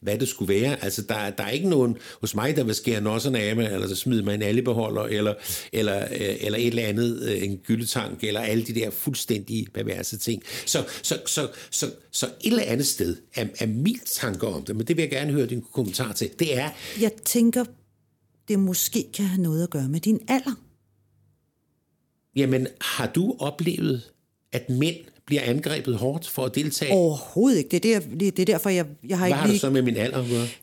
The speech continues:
Speaker 2: Jamen, jeg tænker på, når du bruger hashtagget MeToo, så du har jo ligesom noget panache og noget alder,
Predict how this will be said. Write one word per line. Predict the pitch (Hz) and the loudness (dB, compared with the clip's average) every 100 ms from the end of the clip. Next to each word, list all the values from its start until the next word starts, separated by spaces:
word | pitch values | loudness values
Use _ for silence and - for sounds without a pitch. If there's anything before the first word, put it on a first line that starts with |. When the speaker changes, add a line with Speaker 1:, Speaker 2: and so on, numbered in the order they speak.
| _ 240 | _ 6
Speaker 2:
Jamen, | 240 | 6
jeg | 233 | 6
tænker | 233 233 | 4 4
på, | 220 220 | 4 2
når | 202 | 4
du | 277 262 | 2 4
bruger | 233 233 | 4 2
hashtagget | 170 208 - 226 190 190 | 2 0 0 0 2 4
MeToo, | 196 202 - 180 170 - _ _ _ _ _ _ _ _ | 4 2 0 -2 -2 -8 _ _ _ _ _ _ _ _
så | - - 202 175 - 262 | -4 0 0 -2 0 2
du | 240 | 4
har | 233 233 262 | 2 2 4
jo | |
ligesom | 214 196 220 | 4 4 4
noget | 202 165 160 _ _ - | 4 4 0 _ _ -8
panache | 135 151 156 - - - | -2 0 2 0 -2 0
og | 180 | 2
noget | 170 160 - | 4 2 0
alder, | 165 - 180 | -2 -2 -8